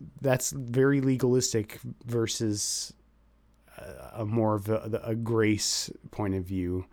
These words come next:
where it's like, who cares? Um,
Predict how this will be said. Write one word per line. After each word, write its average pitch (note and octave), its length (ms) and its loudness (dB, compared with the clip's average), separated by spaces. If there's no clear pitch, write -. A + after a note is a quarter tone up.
where G#2 140 -6
it's G2+ 100 -6
like, G2 140 -2
who G2+ 300 -10
cares? G#2 720 -2
Um, - 540 -16